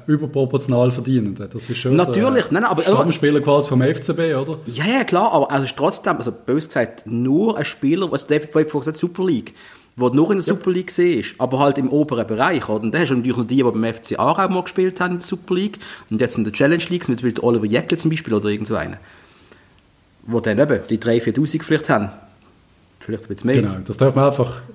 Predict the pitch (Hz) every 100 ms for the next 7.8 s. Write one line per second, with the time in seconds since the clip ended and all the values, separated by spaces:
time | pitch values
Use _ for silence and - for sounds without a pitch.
0 | - _ _ - 120 127 131 135 147 131
1 | 131 135 131 143 147 127 123 135 160 -
2 | 156 117 117 117 143 151 147 143 135 135
3 | 143 139 135 131 123 127 123 - - -
4 | - - _ _ 135 123 123 147 - 160
5 | 202 - - _ _ _ _ - 110 -
6 | 127 120 113 113 117 113 135 139 147 143
7 | 147 - - 120 113 113 110